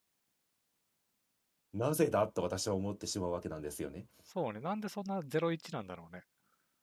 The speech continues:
Speaker 1: ね。
Speaker 2: 正直、俺、人がいないとこはつけてないっすよ。
Speaker 1: うんうんうんうん。
Speaker 2: だって人いないんだもん。
Speaker 1: うん。
Speaker 2: <laughs> だけど当然ね、あの、駅前とかもああいう人いるところは、
Speaker 1: うん。
Speaker 2: バッチリつけてますよ。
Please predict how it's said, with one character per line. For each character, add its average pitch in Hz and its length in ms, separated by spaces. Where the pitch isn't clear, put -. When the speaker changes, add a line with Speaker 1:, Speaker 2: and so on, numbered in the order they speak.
Speaker 1:
ね。 101 240
Speaker 2:
正 240 200
直、 120 360
俺、 110 220
人 - 180
が 202 120
い 202 60
な 208 100
い 208 40
と 107 80
こ - 80
は 98 40
つ - 80
け 196 100
て 127 80
な 107 100
い 110 40
っ - 20
す - 120
よ。 - 120
Speaker 1:
う 139 60
ん - 20
う 113 40
ん - 20
う 95 40
ん 95 40
う 113 40
ん。 - 40
Speaker 2:
だ 151 80
っ - 40
て - 180
人 - 240
い 113 60
な 123 80
い - 40
ん - 80
だ - 120
も 117 60
ん。 80 80
Speaker 1:
う 71 40
ん。 71 40
Speaker 2:
<laughs> - 320
だ 175 80
け 151 60
ど 117 80
当 202 200
然 196 160
ね、 185 80
あ 143 100
の、 135 220
駅 196 260
前 220 200
と 135 100
か 107 100
も 107 140
あ 131 40
あ 147 60
い 160 40
う - 20
人 185 240
い 175 60
る 165 120
と 226 100
こ 190 100
ろ 117 100
は、 95 300
Speaker 1:
う 90 100
ん。 76 200
Speaker 2:
バ 104 100
ッ - 40
チ 123 100
リ - 40
つ - 60
け - 80
て 107 80
ま 95 100
す - 120
よ。 92 120